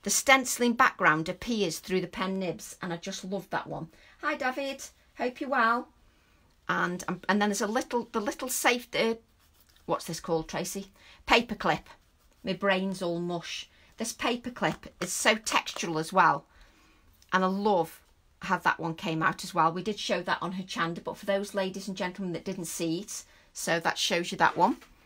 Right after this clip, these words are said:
And again, a different version, using the Totally Dotty stencil, adding shading. And again, the background shows through those pen nibs. I love how that one turned out.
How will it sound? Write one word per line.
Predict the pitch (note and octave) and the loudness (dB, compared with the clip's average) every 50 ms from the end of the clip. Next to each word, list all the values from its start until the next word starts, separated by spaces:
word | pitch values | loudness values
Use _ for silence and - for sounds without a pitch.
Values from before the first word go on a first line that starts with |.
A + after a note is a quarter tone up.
| _ - - - - - - _ _ _ - - | _ -20 -20 -20 -20 -20 -20 _ _ _ -6 -2
And | F#3 F#3+ | -2 0
again, | F#3+ F#3+ B3+ B3+ C4+ | 2 2 2 2 2
a | C4 | 0
different | C4 - D4 E4+ - D#4+ C#4+ B3 | 0 0 -2 -2 -2 -6 -4 0
version, | A3+ A#3+ G#3+ G3+ G3 - - B3 C4+ A4+ A4+ - _ _ _ _ _ _ _ _ _ _ _ - _ _ _ _ - | 2 2 4 4 2 2 0 0 0 -2 -4 -8 _ _ _ _ _ _ _ _ _ _ _ -20 _ _ _ _ -6
using | - G3+ G#3+ - G3+ | -2 -2 -2 0 -2
the | G#3 | -4
Totally | G#3+ - - B3+ B3 B3 B3+ A#3+ | -4 0 0 0 0 0 0 -4
Dotty | A#3+ - A3+ F#3 - - G3 | 0 4 4 4 2 2 -4
stencil, | - - - G3+ F3+ F3 E3+ - - C4 D#4+ - - _ _ _ _ _ _ _ _ _ _ _ _ _ - | -4 0 2 2 2 2 0 -4 -4 -4 -4 -6 -8 _ _ _ _ _ _ _ _ _ _ _ _ _ 4
adding | G3+ G#3+ - A#3 A3+ | 4 6 4 2 -2
shading. | - - - C4 G#3 G3 F#3 F3+ F3+ G#3 G#3 C4+ F#4+ - _ _ _ _ _ _ _ _ _ _ _ _ _ _ _ _ _ _ _ _ _ _ _ - | 0 0 2 4 4 4 4 2 0 0 0 0 -2 -6 _ _ _ _ _ _ _ _ _ _ _ _ _ _ _ _ _ _ _ _ _ _ _ -2
And | F#3 F#3+ | -2 -2
again, | F#3 - G#3+ G#3+ A3 - D4 D4+ - _ - | 0 4 4 4 4 4 0 -4 -6 _ -10
the | A3 | -2
background | - - A3+ - - A3+ A3+ A3 A3+ A3 | 4 4 4 4 4 4 4 4 4 2
shows | - - - A#3 A3 A3+ A3 | 0 0 0 0 0 0 -2
through | - - A#3 A#3 A3+ | -6 -2 -2 0 0
those | A3 G#3+ G#3 A3 - | 2 0 -2 -2 -4
pen | - - A#3 G#3 G3+ F#3+ | -6 -6 -4 -4 -4 -4
nibs. | F3+ F#3 G#3+ A3 - - - - - _ _ _ _ _ _ - | -4 -6 -6 -8 -8 -12 -12 -14 -16 _ _ _ _ _ _ -12
I | - | -10
love | F3+ F#3 F#3+ G3+ G#3+ G3+ G#3 | -8 -6 -4 -2 -4 -4 -4
how | - - F#3 F3 | -6 -6 -6 -4
that | E3+ - - - | -4 -4 -6 -4
one | D#3 E3+ E3 D#3+ | -4 -6 -6 -6
turned | - - F#3 E3+ E3 D#3+ E3 | -6 -4 -2 -2 -2 -2 -2
out. | E3+ F3 A3 A3+ - - | -2 -4 -4 -6 -12 -18